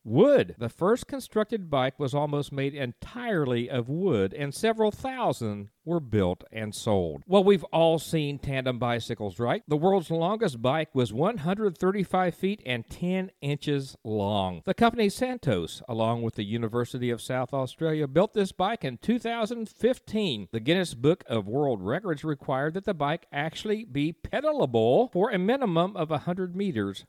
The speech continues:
which it was. Number three, perfectly balanced bikes don't actually need a rider. Here's a bit of cycling science for you. A bicycle can stay upright without a rider as long as it's moving approximately five miles an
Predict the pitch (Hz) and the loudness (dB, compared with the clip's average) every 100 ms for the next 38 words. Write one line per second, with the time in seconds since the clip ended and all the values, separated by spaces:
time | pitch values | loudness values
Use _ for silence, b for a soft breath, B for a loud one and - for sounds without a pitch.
0 | _ - 107 - - 117 113 117 120 92 | _ 0 0 0 -10 -6 -6 0 2 2
1 | 78 - - 147 196 208 - 151 208 233 | -4 -10 -10 0 2 2 0 0 0 0
2 | - - - 113 131 139 139 135 156 180 | -8 -10 -4 -2 -2 -4 -2 0 0 -4
3 | 147 143 220 247 - - 269 285 254 247 | -4 -2 -2 -6 -2 0 0 0 -2 -2
4 | - 254 240 240 277 226 180 202 269 117 | -2 -2 0 0 4 4 4 0 0 -2
5 | 113 302 269 185 214 143 180 214 - 127 | -2 0 2 4 4 0 -2 -4 -4 -6
6 | 110 127 110 95 - 107 95 87 71 - | -4 -4 -4 -4 -6 -4 -2 -2 -4 -6
7 | 160 147 247 - 180 190 - 156 - 151 | -4 -4 -4 -4 -2 -2 -6 -8 -4 -4
8 | - 208 - 160 165 143 151 147 160 170 | -2 -4 0 0 0 -4 -4 -4 -2 -2
9 | 185 147 110 113 147 139 196 214 196 208 | -2 0 -2 -2 -2 0 0 0 0 0
10 | 208 247 196 139 131 160 - 147 160 151 | 2 2 2 0 0 -8 -12 -6 -4 -4
11 | 160 143 143 127 - 180 170 170 170 143 | -6 -6 -4 -6 -4 -4 -2 -2 -4 -4
12 | 143 139 139 135 147 | -4 -2 -2 -2 -4